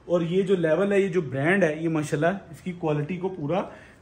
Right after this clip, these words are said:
maintain रख के deal किया जाता है। और हमारे पास आपको देने के लिए आज की date में ये वाला volume एक बहुत reliable और बड़ी प्यारी item है। Designing check करें, पूरे design की theme check करें, पूरे design की look check करें,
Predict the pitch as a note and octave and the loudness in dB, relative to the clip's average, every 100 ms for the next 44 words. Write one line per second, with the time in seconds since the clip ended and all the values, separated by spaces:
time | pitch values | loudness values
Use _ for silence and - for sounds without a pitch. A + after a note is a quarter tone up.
0 | D3 E3+ G#3+ A3+ A3 G3+ E3 F#3 D#3+ D3+ | -2 2 2 2 2 0 0 0 0 0
1 | D3 C3+ B2+ C3 C#3 D#3+ E3+ G3 G#3 G#3 | -2 -4 -4 -6 -6 -2 -2 -2 -2 0
2 | G3+ F#3+ G3 F3 F#3 F#3 F#3+ G3+ G3+ - | -2 -2 -2 -2 -2 -4 0 0 -2 -10
3 | - - D#3 F3 F3+ F3 D#3+ D3 E3+ E3+ | -20 -6 -2 0 -2 -4 -2 -2 -2 -2
4 | C#3+ F3 F3 E3+ D3+ C#3+ E3+ F3+ - E3+ | -2 -2 0 0 0 0 -2 -6 -6 -8
5 | E3 D#3 - E3 G3 F#3+ - D3+ D#3 D#3+ | -8 -8 -4 0 0 -2 -4 0 2 2
6 | E3 F3 F3 D#3 D#3 F3+ - D#3 D#3+ G#3 | 2 2 2 2 0 0 -2 2 2 4
7 | E3+ C#3+ D3 E3 D3+ C#3+ D#3 D3 D3+ D#3 | 2 0 -4 -4 -4 -6 -6 -8 -12 -12
8 | A#2+ A#2 - E3+ F3 D#3+ D#3+ E3+ G3 - | -14 -16 -12 -10 -8 -6 -6 -6 -10 -12
9 | E3 F#3+ G3 G3 G3+ F#3+ - - - - | -10 -8 -6 -6 -6 -8 -12 -18 -20 -18
10 | F3+ F#3+ E3+ D#3+ E3 D#3 E3+ F#3 - G3 | -12 -8 -6 -8 -10 -12 -10 -10 -10 -10
11 | F3+ E3 | -10 -10